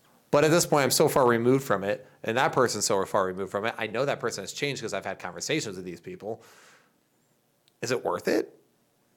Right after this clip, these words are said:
The whole point of the justice system isn't so that you get vengeance. It's so that the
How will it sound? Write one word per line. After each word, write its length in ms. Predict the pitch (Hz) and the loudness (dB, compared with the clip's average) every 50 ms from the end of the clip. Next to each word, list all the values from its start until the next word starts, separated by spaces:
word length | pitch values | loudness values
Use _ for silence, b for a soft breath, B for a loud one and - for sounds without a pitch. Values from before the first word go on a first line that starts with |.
| _ _ _ _ _ _ | _ _ _ _ _ _
The 100 | 135 131 | 0 2
whole 160 | 131 226 240 | 4 4 2
point 320 | - - - 208 208 190 | 2 2 0 0 2 2
of 200 | - 151 135 123 | 2 0 0 2
the 120 | 139 135 123 | 2 2 2
justice 640 | 117 101 101 117 135 180 - - - 151 120 - | 2 0 0 2 4 4 2 2 0 0 0 0
system 400 | - - 113 104 - 131 117 113 - | -2 -2 -4 -4 -4 -4 -6 -4 -4
isn't 240 | 147 156 175 170 | -4 -2 -2 -2
so 160 | - - 139 131 | -2 -2 0 0
that 260 | 135 127 117 - 123 | 0 0 -2 -4 -6
you 160 | 117 120 143 | -6 -6 -4
get 180 | 143 143 104 98 | -4 -4 -4 -6
vengeance. 580 | 98 101 - 147 202 190 - 98 92 95 90 113 | -6 -4 -2 -2 -2 -2 -4 -8 -8 -8 -8 -8
It's 80 | 110 | -6
so 140 | - 135 127 | -4 -2 -2
that 240 | 131 127 123 - - | -2 -2 -4 -6 -8
the 160 | 113 101 - | -8 -10 -10